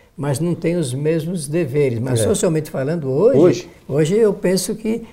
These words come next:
Speaker 1: isso está um tanto quanto misturado, porque o espírito realmente ele se vê na, na condição de enfrentar a, o, as dificuldades existenciais para ele poder avançar.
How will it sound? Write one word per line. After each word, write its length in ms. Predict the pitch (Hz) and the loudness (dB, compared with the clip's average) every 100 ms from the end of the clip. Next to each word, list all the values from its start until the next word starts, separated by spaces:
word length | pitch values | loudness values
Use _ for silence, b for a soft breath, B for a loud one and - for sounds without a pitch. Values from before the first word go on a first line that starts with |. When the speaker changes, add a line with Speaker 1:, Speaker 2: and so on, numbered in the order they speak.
| B | B
Speaker 1:
isso 220 | 160 160 | -4 -2
está 180 | 220 226 | -4 -4
um 140 | 262 262 - | -4 -8 -10
tanto 300 | - 180 180 | 0 2 2
quanto 420 | 185 180 175 208 185 B - | -4 -4 -4 -4 -6 B -4
misturado, 800 | 165 180 170 220 165 123 110 - 208 | 0 0 2 2 4 2 -2 -2 4
porque 280 | 202 - | 4 4
o 80 | 170 | 0
espírito 520 | 190 - 185 190 180 | 0 -2 -2 -2 0
realmente 480 | 170 - 151 151 175 B B - | -2 0 0 0 -4 B B -4
ele 240 | 165 160 | -2 0
se 320 | - 180 156 | -2 0 2
vê 380 | 131 110 131 160 B B | 2 0 -2 -2 B B
na, 520 | 170 127 120 117 113 - B B | -6 -2 0 0 -2 -6 B B
na 260 | - 135 127 | -8 -6 -4
condição 500 | 151 147 139 165 170 | -2 0 0 0 -2
de 200 | 147 156 | 2 2
enfrentar 1080 | 175 175 196 202 151 139 143 165 175 - - | 2 2 2 4 2 2 2 2 -2 -10 -12
a, 280 | 139 143 - | -4 -4 0
o, 240 | 175 156 - | 0 0 -2
as 260 | 135 139 127 | -4 -2 0
dificuldades 1080 | 151 - 190 208 185 139 143 160 165 175 - | 0 0 -4 -2 -2 0 0 0 -2 -4 0
existenciais 960 | 165 147 147 - 147 139 160 135 160 - | 2 2 0 -2 -2 -2 -4 -2 -4 -4
para 280 | 185 180 | -2 0
ele 100 | 180 | 0
poder 480 | 175 214 180 160 151 | 0 0 0 2 2
avançar. 720 | 156 165 214 - 147 110 - | 2 0 -2 -2 -2 -2 -6